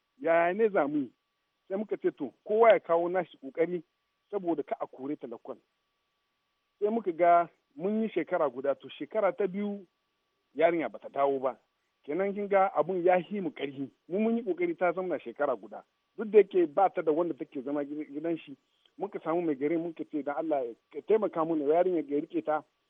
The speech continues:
Mu abin da a bisa kanmu muna kawo namu ƙoƙari. To an yi shekara guda ta biyu ba a maido ta ba. Kenan kin ga alhali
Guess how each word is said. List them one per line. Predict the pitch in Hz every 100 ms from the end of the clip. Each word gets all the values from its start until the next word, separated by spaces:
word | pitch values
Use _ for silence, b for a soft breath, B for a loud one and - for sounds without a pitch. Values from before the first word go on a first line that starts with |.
| _ -
Mu | 190 233 233
abin | 160 208
da | 190 160
a |
bisa | 165 165
kanmu | - 151 147
muna | 147 160 131
kawo | - 127
namu | 131 127 117
ƙoƙari. | 104 101 98 _ _ _ _
To | 151 113 _
an | - 226
yi | 247
shekara | 180 175 175 147
guda | 151 151
ta | -
biyu | 202 220 202 180 _ _ _
ba | - 139
a |
maido | 147 175 175
ta | 170
ba. | 101 92 _ _
Kenan | 143 185 190
kin | 202
ga | 196 190 185
alhali | 135 143 165 185 180 185